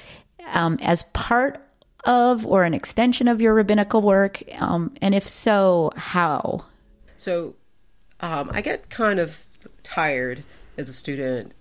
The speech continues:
Speaker 2: of going on interviews for internships. I was frustrated because I'd go on job interviews and people couldn't see past my race. And so what I started to do was,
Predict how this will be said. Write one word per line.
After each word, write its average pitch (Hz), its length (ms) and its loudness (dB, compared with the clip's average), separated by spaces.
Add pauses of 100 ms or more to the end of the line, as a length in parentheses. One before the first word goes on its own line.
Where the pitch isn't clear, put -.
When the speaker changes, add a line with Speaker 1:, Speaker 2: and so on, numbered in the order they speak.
(240)
Speaker 2:
of 127 500 -10
going 147 440 -4
on 127 420 -8 (560)
interviews 131 680 -6 (160)
for - 160 -12
internships. - 760 -12 (520)
I 165 180 2
was 165 220 -2
frustrated 190 640 -2
because 139 180 -8
I'd 139 140 -2
go 135 140 -2
on 131 100 -4
job 135 260 -2
interviews 123 560 -10 (500)
and 143 120 -4
people 156 200 -4
couldn't 156 200 -2
see 165 160 -6
past 151 260 -2
my 156 60 -6
race. - 480 -6
And 156 120 2
so 151 380 4
what 147 140 2
I 143 60 0
started 202 340 0
to 143 80 -4
do 180 280 2
was, 127 480 -4